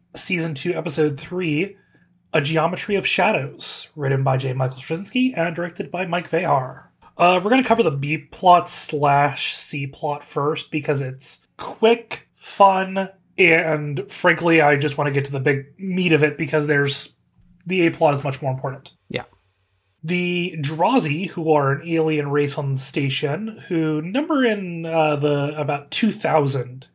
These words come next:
Speaker 1: if I remember correctly, are conducting part of their cultural political process,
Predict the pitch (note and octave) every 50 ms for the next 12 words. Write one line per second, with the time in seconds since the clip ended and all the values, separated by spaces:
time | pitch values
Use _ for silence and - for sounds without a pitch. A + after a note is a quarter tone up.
0 | _ _ - C3+ - C#3+ C3+ C3 C3 B2+ C3 B2+ C3 - C#3 C3 C3 C3+ C#3+ D3
1 | F3 G#3+ G#3+ - _ _ _ - - - - - - _ _ _ _ _ _ _
2 | _ _ _ _ _ _ _ F#3+ G3+ G3+ - A3 G3+ F#3+ A#3 B3+ B3+ - C4+ B3+
3 | B3 B3 B3 - - - - G3 G3 G3+ G#3 G#3 F#3 F3 D#3+ D3 F3 E3+ E3+ E3+
4 | - - - D#3+ D#3 D#3 - - - - E3+ D#3+ D#3+ D#3+ D#3+ D#3+ D#3 D#3 D#3 D#3
5 | D3+ D3+ D3+ D3 D3 D3 - _ - - A3+ G#3 A3 C4 C4 - - E3 C3+ -
6 | - D3 C3 B2+ - - D3+ C3+ - - - - -